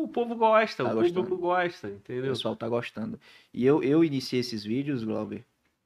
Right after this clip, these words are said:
Speaker 2: eu iniciei com a, com... Gravando, gravando só, né?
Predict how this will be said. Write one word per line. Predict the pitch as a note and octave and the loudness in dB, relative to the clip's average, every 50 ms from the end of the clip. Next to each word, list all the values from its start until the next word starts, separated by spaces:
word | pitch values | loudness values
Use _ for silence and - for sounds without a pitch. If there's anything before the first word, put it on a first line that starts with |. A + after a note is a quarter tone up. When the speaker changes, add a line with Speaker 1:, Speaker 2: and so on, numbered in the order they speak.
| _ _ _ _ _ _ _ _ _ _ _ _ _ _ - | _ _ _ _ _ _ _ _ _ _ _ _ _ _ -8
Speaker 2:
eu | - G#2+ G#2+ | -4 -2 -2
iniciei | A2 A#2+ A#2 A2 - - A2 G#2 G#2 A2+ C3 B2+ G#2 - _ _ _ _ _ _ _ _ _ _ _ _ _ | -2 -2 -4 -4 -6 -4 -2 0 0 0 0 -2 -4 -8 _ _ _ _ _ _ _ _ _ _ _ _ _
com | - G#2 | -10 -8
a, | G#2+ G#2+ G#2 G2 G2 | -8 -8 -8 -10 -12
com... | - A2 G#2+ G#2 G#2 G2+ G#2 G#2 G2+ G2 G2 G2 G2 G2 F#2+ E2+ - _ _ _ _ _ _ _ - - _ _ _ _ _ _ _ _ _ _ _ _ _ _ _ - | -8 -6 -6 -4 -4 -4 -6 -6 -8 -8 -10 -12 -12 -14 -16 -18 -20 _ _ _ _ _ _ _ -20 -20 _ _ _ _ _ _ _ _ _ _ _ _ _ _ _ -6
Gravando, | - A2 A2 G#2+ A2+ A2+ A2 A2+ | -2 -2 -2 0 0 -2 -2 -2
gravando | G#2+ G#2 G#2 G2+ G#2 A2+ A2+ | -2 -2 -2 -2 -2 -4 -6
só, | - - A#2+ A2 B2 C#3+ | -4 -2 0 0 2 0
né? | C3 A#2 B2+ D3 | 0 -4 -6 -8